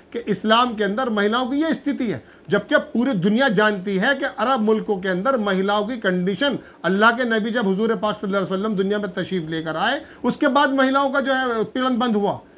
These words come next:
वहाँ पर ज़मीन में दबा दिया करते थे लोग पहले, जब तक, जब अल्लाह के नबी वापस आ-, दुनिया के अंदर आए हैं, तब से महिलाओं का उत्पीड़न बंद हुआ, ज़मीन में दबाना बंद हुआ। निकाह की वहाँ कोई कंडीशन नहीं थी।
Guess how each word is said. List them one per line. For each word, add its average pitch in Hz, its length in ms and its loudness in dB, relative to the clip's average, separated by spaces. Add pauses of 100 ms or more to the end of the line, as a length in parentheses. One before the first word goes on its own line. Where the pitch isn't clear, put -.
(200)
वहाँ 190 180 4
पर 226 140 0
ज़मीन 208 300 2
में 285 140 0
दबा 277 240 4
दिया 294 160 2
करते 269 280 0
थे 269 120 0
लोग 247 240 0
पहले, 202 420 -6 (360)
जब 196 140 0
तक, 247 280 0
जब 196 300 0
अल्लाह 208 240 2
के 240 100 0
नबी 233 240 0
वापस 190 460 0
आ-, 185 140 -2
दुनिया 202 320 0
के 226 80 -2
अंदर 220 240 0
आए 185 200 0
हैं, 247 320 -2 (160)
तब 247 100 -2
से 302 140 0
महिलाओं 277 380 4
का 285 80 0
उत्पीड़न 277 400 -2
बंद 247 160 -2
हुआ, 190 220 -6 (420)
ज़मीन 208 320 2
में 269 160 2
दबाना 240 340 4
बंद 277 200 0
हुआ। 262 160 0
निकाह 208 280 0
की 247 120 -6
वहाँ 277 160 -2
कोई 277 140 -4
कंडीशन 269 420 -4
नहीं 220 220 -4
थी। 143 140 -12